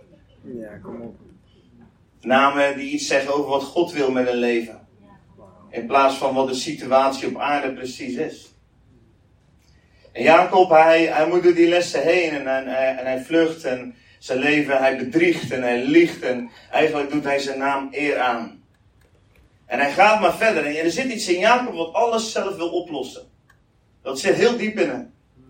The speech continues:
Speaker 2: Voortdurend is hij eigenlijk wel bezig met de beloftes van God, want die beloftes over, van God zijn, over zijn leven zijn gigantisch.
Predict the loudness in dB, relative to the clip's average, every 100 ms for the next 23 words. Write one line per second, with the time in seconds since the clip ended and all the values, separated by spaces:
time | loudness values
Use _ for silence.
0 | _ _ _ _ _ _ _ _ _ _
1 | _ -10 -2 4 6 6 4 0 2 4
2 | 6 4 2 2 4 2 2 -2 -2 0
3 | 0 0 -4 -4 0 2 2 0 -2 -2
4 | -2 -4 -8 -4 -4 -2 -4 -2 -4 0
5 | -2 -2 -4 -6 -4 -4 -4 -4 -6 -6
6 | -6 -6 -6